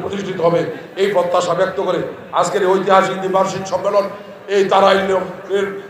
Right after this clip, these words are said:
সর্বস্তরে দলীয় নেতাকর্মী সহ সর্বস্তরের মানুষ উপহার দিয়েছেন, এর জন্য আন্তরিকভাবে ধন্যবাদ জ্ঞাপন করে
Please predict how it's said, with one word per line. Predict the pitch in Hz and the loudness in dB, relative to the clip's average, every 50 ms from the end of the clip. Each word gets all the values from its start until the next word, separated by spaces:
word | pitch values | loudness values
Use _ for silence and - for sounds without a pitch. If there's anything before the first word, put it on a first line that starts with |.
| - - - | -16 -12 -4
সর্বস্তরে | - - 170 196 214 220 214 214 214 214 190 185 185 | 0 0 2 2 2 2 2 2 0 0 0 0 0
দলীয় | 185 180 180 180 180 | -2 -2 -2 -4 -4
নেতাকর্মী | 180 180 170 175 175 170 170 165 - | -4 -2 -2 -2 -4 -4 -6 -2 0
সহ | 180 180 165 - - - - - - - | 2 2 2 2 0 -4 -8 -12 -12 -6
সর্বস্তরের | - 185 180 180 180 185 - - 185 165 160 156 156 | -2 -2 -2 0 -2 -4 -4 -4 -4 -4 -2 0 0
মানুষ | 175 196 208 202 202 185 170 | 2 2 2 2 0 0 -2
উপহার | 165 165 160 160 160 | 0 0 0 0 0
দিয়েছেন, | 165 165 160 160 - - - - - - - - 175 | -2 -2 -4 -4 -6 -6 -8 -12 -16 -18 -12 -10 -8
এর | 180 170 | -6 -4
জন্য | 185 180 175 160 170 | -4 -2 -2 -2 -2
আন্তরিকভাবে | 170 165 170 165 165 165 165 165 160 | -2 -4 -4 -2 0 0 -2 -2 -4
ধন্যবাদ | 139 175 170 165 165 165 | -4 -2 0 0 0 0
জ্ঞাপন | 165 165 160 165 160 165 | 0 -2 -2 -2 -2 -2
করে | 180 190 | -2 0